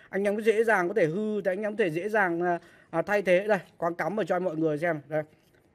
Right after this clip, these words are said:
Đấy, thấy chưa? Cáp sạc tai này, cắm này như thế này luôn. Đấy. Cái này thì quá đơn giản, mọi người nhìn phát biết luôn rồi đấy, đúng không? Đấy.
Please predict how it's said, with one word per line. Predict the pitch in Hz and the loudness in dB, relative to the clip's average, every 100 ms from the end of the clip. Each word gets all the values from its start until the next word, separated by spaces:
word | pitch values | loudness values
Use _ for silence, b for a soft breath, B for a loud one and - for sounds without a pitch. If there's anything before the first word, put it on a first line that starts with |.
| - | -8
Đấy, | 160 175 | -8 -4
thấy | 175 | -2
chưa? | 175 - | -2 -4
Cáp | 190 175 | -12 -4
sạc | 180 143 | -4 -2
tai | 165 160 | -4 -2
này, | 156 139 | -4 -10
cắm | 160 170 | -10 -6
này | 180 | -4
như | 160 | -2
thế | 175 | -2
này | 165 | -2
luôn. | 147 156 _ | -2 -6 _
Đấy. | 156 - b b b - | -14 -14 b b b -6
Cái | |
này | 175 151 | -4 -2
thì | |
quá | 151 170 185 | -2 -2 0
đơn | 180 170 | 0 -2
giản, | 165 185 180 | -4 -4 -6
mọi | 165 | -6
người | 156 156 | -4 -4
nhìn | 156 151 147 | -2 -4 -4
phát | 196 | -6
biết | 196 196 | -6 -4
luôn | 196 185 | 2 2
rồi | 160 | 0
đấy, | 143 170 | -6 -6
đúng | 170 | -2
không? | 185 - _ | -2 -4 _
Đấy. | - | -8